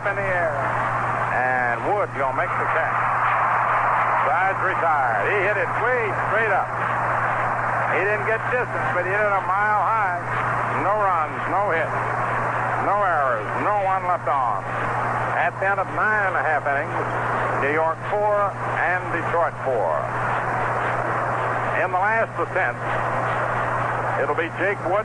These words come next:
Terry Fox, and Vic McCullough. And we hope all the time it's Valentine beer at your house.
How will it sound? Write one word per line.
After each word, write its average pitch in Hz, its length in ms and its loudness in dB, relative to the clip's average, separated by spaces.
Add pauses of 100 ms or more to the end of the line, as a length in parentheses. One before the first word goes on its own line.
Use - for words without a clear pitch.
(140)
Terry 180 320 2
Fox, 190 400 0
and 151 320 0
Vic 165 160 0
McCullough. 147 560 0 (1700)
And 117 400 0
we 127 80 -2
hope 131 240 -2
all 170 320 2
the 120 80 -4
time 110 400 0
it's 92 160 -2
Valentine 135 720 0
beer 131 320 0
at 113 80 -6
your 120 160 0
house. 101 320 0